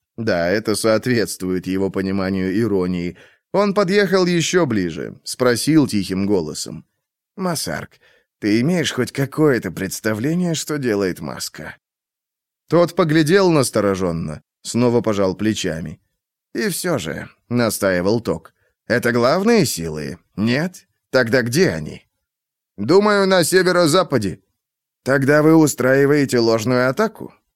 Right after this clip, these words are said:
«Едва прозвучит рог, Мизлан, мы помчимся навстречу крови!» Ток извернулся, поглядев на силуэты холмов.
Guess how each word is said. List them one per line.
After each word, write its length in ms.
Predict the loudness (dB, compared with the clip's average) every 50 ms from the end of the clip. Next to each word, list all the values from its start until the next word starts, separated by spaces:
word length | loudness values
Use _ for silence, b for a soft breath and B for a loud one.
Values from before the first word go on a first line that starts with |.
| _ _ _ _ _ _ _ _ _ _ -8
«Едва 380 | -2 0 0 0 2 2 2 2
прозвучит 600 | 2 2 2 2 4 4 2 2 2 -2 0 2
рог, 280 | 2 4 4 4 2 2
Мизлан, 640 | 2 4 4 4 4 4 4 4 4 4 0 b b b b b 0
мы 160 | 2 4 4
помчимся 640 | 4 4 4 4 4 2 2 2 2 2 2 2 2
навстречу 560 | 2 2 0 0 2 4 4 4 6 4 4
крови!» 540 | 6 6 6 6 6 6 4 2 0 -2 _ _ _ _ _ _ _ _ _ _ _ _ _ _ _ _ _ _ _ _ 2
Ток 280 | 4 4 4 4 2
извернулся, 840 | 2 2 2 4 4 4 4 4 4 4 4 2 2 2 0 0 2
поглядев 560 | 2 0 0 2 0 2 2 2 2 2 2
на 80 | 0
силуэты 480 | 0 2 2 2 2 2 2 2 0 -2
холмов. 560 | -2 0 0 0 0 0 0 -2 -2 -4 b